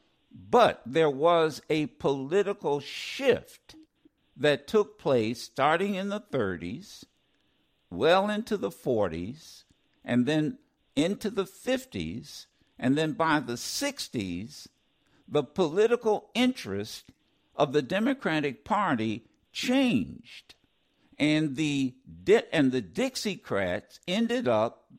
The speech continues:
because in part what they, the, uh, of their seg-, position on segregation, they were kicked out of the party. They,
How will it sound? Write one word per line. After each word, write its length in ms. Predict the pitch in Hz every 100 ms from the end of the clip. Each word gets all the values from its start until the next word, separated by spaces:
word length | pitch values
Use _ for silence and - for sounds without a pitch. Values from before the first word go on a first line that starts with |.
| _ _ -
because 640 | 131 - 165 143 131 110
in 160 | 131 104
part 380 | - 170 196 -
what 320 | 110 104 - _ _ _ _ - - - 214 -
they, 300 | - 143 123
the, 300 | - 110 107
uh, 180 | - 113 -
of 140 | 110
their 140 | 117
seg-, 460 | 110 - 156 139 -
position 480 | 143 107 156 - 117
on 160 | 98
segregation, 920 | 104 139 127 107 87 170 165 175 98 104 - _ _ _ _ -
they 160 | 202
were 140 | 269 403
kicked 320 | - 202 -
out 180 | 170 170
of 80 |
the 80 | 180
party. 480 | 196 - - - - - _ _ _ _ _ - - - _ -
They, 160 | 139